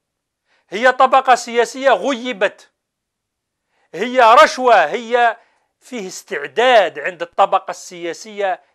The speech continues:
لأن ترشي وترتشي، تبيع بالرخيص والغالي، اللي جا هات برك يعطوهم.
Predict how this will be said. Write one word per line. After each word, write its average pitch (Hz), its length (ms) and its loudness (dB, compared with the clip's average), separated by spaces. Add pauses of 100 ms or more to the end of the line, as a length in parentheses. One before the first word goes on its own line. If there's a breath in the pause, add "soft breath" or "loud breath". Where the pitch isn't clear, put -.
(100)
لأن 160 480 -12
ترشي 233 480 -4
وترتشي، 165 840 -8 (720)
تبيع 247 580 -2
بالرخيص 185 760 -6
والغالي، 180 580 0 (500)
اللي 233 300 -8
جا 220 380 2
هات 254 140 -4
برك 247 240 -4
يعطوهم. 185 500 -4